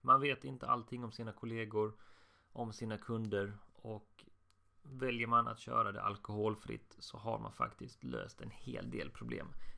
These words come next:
direkt från början. Så alkoholfria fester som företaget arrangerar, och ge inte bort alkohol i present. Du vet inte om du faktiskt ger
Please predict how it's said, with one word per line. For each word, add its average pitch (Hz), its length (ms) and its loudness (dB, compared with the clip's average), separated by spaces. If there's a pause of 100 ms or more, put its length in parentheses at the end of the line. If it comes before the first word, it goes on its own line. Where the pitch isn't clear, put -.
(120)
direkt - 300 -2
från - 140 -4
början. - 320 -8 (1120)
Så 107 300 2 (140)
alkoholfria 160 520 8
fester 143 680 2 (380)
som 127 140 -2
företaget 117 400 4
arrangerar, 110 400 2
och - 200 -6
ge 127 220 0
inte 117 180 0
bort 107 200 2
alkohol 107 340 4
i 101 40 -6
present. 107 360 -8
Du 120 260 4
vet 113 400 6
inte - 380 -2 (460)
om 104 260 2
du 110 100 -2
faktiskt - 460 -2
ger 113 420 0